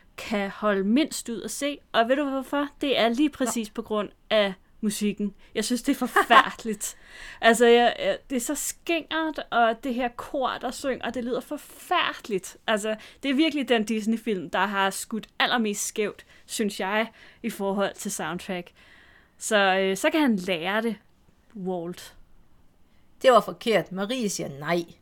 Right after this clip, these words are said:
Speaker 1: Yes.
Speaker 2: Men udover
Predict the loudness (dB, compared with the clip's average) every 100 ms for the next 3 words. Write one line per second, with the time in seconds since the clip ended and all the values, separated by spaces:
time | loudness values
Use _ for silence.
0 | _ -16 -8 -8 -6 -8 -10 -12 -18 _
1 | _ _ _ _ _ -20 _ _ -20 -14
2 | -8 -2 0 -2 -6 -16 -20 _ -2 8
3 | 8 8 4 2